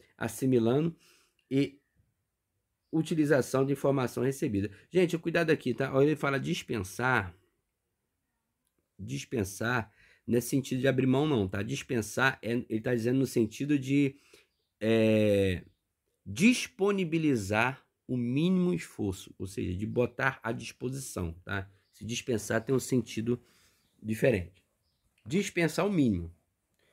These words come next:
Disponibilizar o mínimo esforço para a compreensão, ou gastar o mínimo esforço para a compreensão. Essa é a finalidade. E agora, explicitação das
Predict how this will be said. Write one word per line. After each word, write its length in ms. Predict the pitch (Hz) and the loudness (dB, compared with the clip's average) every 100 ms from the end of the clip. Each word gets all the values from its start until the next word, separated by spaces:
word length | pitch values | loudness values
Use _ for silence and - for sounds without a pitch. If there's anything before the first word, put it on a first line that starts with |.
| _ - | _ -2
Disponibilizar 800 | 135 165 160 147 139 123 139 | -2 0 0 0 2 0 0
o 40 | 147 | 2
mínimo 280 | 139 185 165 | 2 2 0
esforço 420 | - 127 135 - | -2 -4 -6 -4
para 160 | 131 | -6
a 40 | 127 | -4
compreensão, 480 | 135 135 151 139 117 | -6 -4 -6 -4 -2
ou 40 | |
gastar 560 | 123 147 - - 139 123 | 2 0 0 -4 -2 0
o 40 | |
mínimo 460 | 120 127 110 95 - _ _ _ | 0 0 -2 -4 -12 _ _ _
esforço 560 | 104 101 - 101 101 - | -10 -10 -6 -6 -6 -16
para 220 | 104 104 107 | -8 -6 -6
a 40 | |
compreensão. 640 | 104 98 110 107 95 - - _ _ _ _ | -6 -4 -2 -2 -2 -14 -18 _ _ _ _
Essa 300 | 85 87 98 | -2 -2 -4
é 20 | |
a 40 | |
finalidade. 460 | 95 107 107 101 - _ _ _ _ _ _ _ _ _ _ _ _ | -8 -6 -4 -6 -12 _ _ _ _ _ _ _ _ _ _ _ _
E 80 | 208 | 4
agora, 440 | 202 190 202 220 _ _ _ _ | 6 6 6 0 _ _ _ _
explicitação 1200 | 214 233 - 226 220 - - 151 - 165 175 196 _ _ _ _ _ | -4 -4 -4 -6 -6 -6 -2 -2 0 2 2 0 _ _ _ _ _
das 540 | 120 143 139 135 - | 0 4 4 2 -2